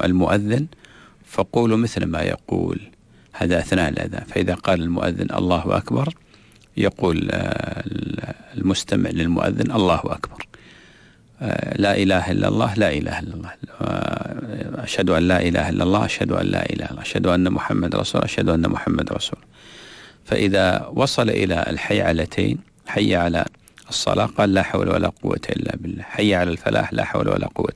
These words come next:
إلا بالله"، وهكذا. وأيضا الذك-، الدعاء بعد الأذان،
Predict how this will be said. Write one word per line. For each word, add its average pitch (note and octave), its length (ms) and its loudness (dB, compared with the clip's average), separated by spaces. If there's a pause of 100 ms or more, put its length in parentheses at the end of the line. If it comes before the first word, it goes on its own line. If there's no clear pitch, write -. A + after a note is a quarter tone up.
إلا - 200 -6
بالله"، - 160 -10
وهكذا. - 400 -2 (960)
وأيضا C3 560 2
الذك-، A2 480 -2
الدعاء A2 640 2
بعد G#2+ 280 2
الأذان، D2+ 340 -2